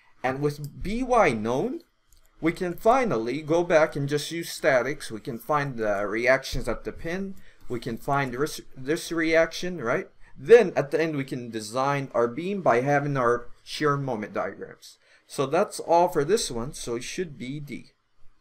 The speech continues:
So don't forget to like this video and subscribe.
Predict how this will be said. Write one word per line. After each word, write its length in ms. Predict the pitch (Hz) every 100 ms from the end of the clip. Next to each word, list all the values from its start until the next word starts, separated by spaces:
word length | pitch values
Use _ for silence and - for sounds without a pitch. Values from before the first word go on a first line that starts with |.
| - _ _
So 120 | - 143
don't 280 | 165 180
forget 400 | 196 180 190 - -
to 200 | 160 147
like 380 | 151 165 165
this 200 | 160 156
video 520 | - 185 214 208 220 -
and 260 | 117 123
subscribe. 720 | - 135 - - 151 185 226